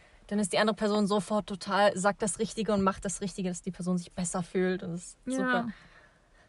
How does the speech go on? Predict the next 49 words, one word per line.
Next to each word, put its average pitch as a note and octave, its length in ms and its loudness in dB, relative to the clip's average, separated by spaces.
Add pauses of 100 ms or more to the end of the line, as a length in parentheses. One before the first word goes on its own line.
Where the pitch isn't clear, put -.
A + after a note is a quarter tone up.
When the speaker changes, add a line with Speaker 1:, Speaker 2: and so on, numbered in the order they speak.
(140)
Speaker 1:
Und C4+ 360 0
die G#3 140 -2
sagen G3 280 4
sehr G3+ 200 6
oft - 160 -4
ihre G#3+ 160 2
Namen. F3 580 4 (380)
Speaker 2:
Ja. A3 400 4 (320)
Speaker 1:
Wenn A3+ 80 2
ich A#3+ 140 0
mal B3+ 100 6
ständig C#4 320 6
Speaker 2:
In A#3+ 60 8
Büchern, D4+ 360 6
ständig. F4+ 480 4
Speaker 1:
"Ist G3+ 80 0
dir D4+ 60 6
das E4 80 4
mal A#3 80 6
aufgefallen, D#4 560 2
Mandy?" D#4 380 6 (280)
Also, A3 140 -2
t-, G#3+ 100 -4 (440)
die A3 60 -4
sprechen A3+ 360 -6
total A#3 320 4
oft D4 220 4
so A3+ 100 -2
die G#3 120 2
Namen G#3 240 2
aus. F#3+ 300 2 (220)
"Ne, A#3 80 -4
Mandy, F#4 300 4
hast D#4+ 160 2
du B3+ 60 2
das?" C4 180 -4
Speaker 2:
<laughs> - 920 -6
Auch C4+ 120 8
wenn G4+ 80 4
die F4 120 6
sich F4+ 140 -2
zu - 120 -2
zweit B3+ 220 6
unterhalten, B3+ 460 0
immer D4+ 140 -4
wieder D4+ 180 4
der C4 120 4
Speaker 1:
Ja, - 40 2
Speaker 2:
Name. F#4 540 6